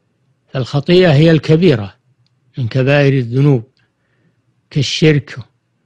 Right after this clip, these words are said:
والزنا والسرقة وشرب الخمر وغير ذلك من كبائر الذنوب، وأما الإثم فهو المعصية الصغيرة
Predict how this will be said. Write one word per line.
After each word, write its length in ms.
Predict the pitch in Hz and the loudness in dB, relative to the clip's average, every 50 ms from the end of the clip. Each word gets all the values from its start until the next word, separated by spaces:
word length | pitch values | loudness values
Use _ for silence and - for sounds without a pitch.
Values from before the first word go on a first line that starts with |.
| _ _ _ _ _ _ _ _ - | _ _ _ _ _ _ _ _ -12
والزنا 540 | 185 147 143 135 123 117 143 160 147 143 139 | -6 -4 -4 -4 -2 0 2 2 2 2 2
والسرقة 760 | 131 127 117 107 - - 151 151 151 147 139 - 147 131 120 | 0 -2 -2 -6 -6 -2 -2 0 0 0 -2 -2 -4 -4 -4
وشرب 400 | 113 107 - - 135 123 117 120 | -4 -6 -6 -8 -8 -8 -6 -6
الخمر 480 | 123 110 - - 143 151 143 135 127 131 _ _ _ _ _ _ _ _ _ _ _ _ _ _ _ _ _ _ _ _ _ _ _ _ _ _ _ _ _ _ _ _ _ _ _ _ _ _ _ _ - | -8 -8 -4 -2 -2 0 0 -2 -4 -8 _ _ _ _ _ _ _ _ _ _ _ _ _ _ _ _ _ _ _ _ _ _ _ _ _ _ _ _ _ _ _ _ _ _ _ _ _ _ _ _ -10
وغير 1900 | 135 123 131 135 131 127 123 131 135 139 - - _ _ - - _ _ _ _ _ _ _ _ _ _ _ _ _ - - 143 165 165 151 151 139 135 | -6 -4 -2 -2 -2 0 -2 -2 -4 -4 -8 -12 _ _ -20 -20 _ _ _ _ _ _ _ _ _ _ _ _ _ -4 0 2 4 4 4 4 2 2
ذلك 400 | 143 151 147 139 135 127 - 139 | 2 2 2 2 0 -2 -2 -4
من 340 | 135 135 135 135 135 135 - _ _ _ _ - | -2 -2 -2 -2 -4 -6 -8 _ _ _ _ -8
كبائر 500 | - 139 131 131 147 151 147 147 143 135 | -6 -4 0 2 2 2 2 2 2 0
الذنوب، 600 | 135 127 123 127 131 131 147 170 196 208 208 _ _ _ _ _ _ _ _ _ _ _ _ _ _ _ _ _ _ _ _ - - | 0 -2 -2 -4 -2 0 2 2 2 0 -2 _ _ _ _ _ _ _ _ _ _ _ _ _ _ _ _ _ _ _ _ -8 -4
وأما 360 | 156 156 175 175 165 156 147 | 0 2 2 2 2 2 2
الإثم 400 | 135 139 165 151 123 190 185 151 | 2 2 2 2 2 0 -2 0
فهو 300 | 123 151 143 143 147 139 | 0 0 0 2 2 2
المعصية 720 | 135 131 135 135 131 120 - - 143 143 156 143 - _ _ _ _ _ _ _ _ _ _ _ _ _ _ _ - | 0 0 -2 -2 -4 -6 -4 -2 0 0 0 -2 -4 _ _ _ _ _ _ _ _ _ _ _ _ _ _ _ -10
الصغيرة 680 | 165 123 - - 151 151 135 156 156 139 120 107 98 | -10 -8 -8 -6 -4 -2 0 2 2 2 0 -2 -8